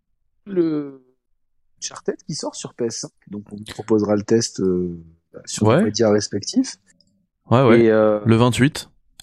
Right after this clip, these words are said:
Speaker 2: Et il y a
Speaker 1: le
Speaker 2: Pokémon
Speaker 1: vingt-huit.
Speaker 2: aussi.
Speaker 1: C'est, ça sort le vingt-huit, euh,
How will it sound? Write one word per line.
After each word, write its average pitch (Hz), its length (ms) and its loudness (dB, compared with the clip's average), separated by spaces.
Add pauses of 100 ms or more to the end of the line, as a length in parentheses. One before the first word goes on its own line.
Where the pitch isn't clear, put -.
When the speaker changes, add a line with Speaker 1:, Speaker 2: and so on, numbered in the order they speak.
(320)
Speaker 2:
Et - 40 4
il 113 40 6
y - 20 6
a 110 40 6
Speaker 1:
le 107 40 0
Speaker 2:
Pokémon 127 300 4
Speaker 1:
vingt-huit. 117 140 4
Speaker 2:
aussi. - 240 -4 (840)
Speaker 1:
C'est, - 220 0
ça 139 140 2
sort 143 280 0
le 180 80 2
vingt-huit, 196 500 0
euh, 180 100 -6